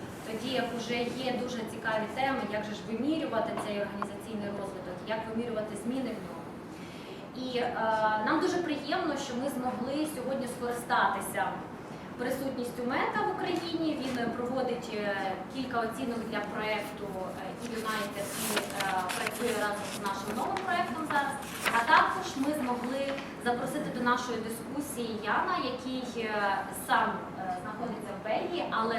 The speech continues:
зараз нам зможе презентувати одну з методик, за допомогою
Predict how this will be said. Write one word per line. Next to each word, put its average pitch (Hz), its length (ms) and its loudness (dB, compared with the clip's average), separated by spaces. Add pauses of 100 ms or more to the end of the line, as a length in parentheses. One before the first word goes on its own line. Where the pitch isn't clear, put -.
(120)
зараз - 260 6 (100)
нам 240 260 6
зможе 240 220 0
презентувати 220 760 0 (160)
одну 226 240 0
з 240 420 -2
методик, 233 520 0 (340)
за 214 140 -6
допомогою 247 440 2